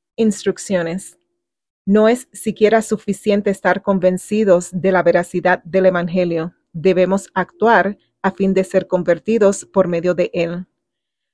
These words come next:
Los mandamientos, las ordenanzas y los convenios del Evangelio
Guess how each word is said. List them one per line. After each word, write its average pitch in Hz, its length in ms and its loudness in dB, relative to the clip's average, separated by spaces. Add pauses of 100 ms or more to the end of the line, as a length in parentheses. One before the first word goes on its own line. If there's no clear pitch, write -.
Los 185 220 2
mandamientos, 185 880 -2
las 180 300 -4
ordenanzas 185 760 -2
y 208 80 -4
los 185 160 0
convenios 180 560 0
del 180 160 2
Evangelio 180 800 0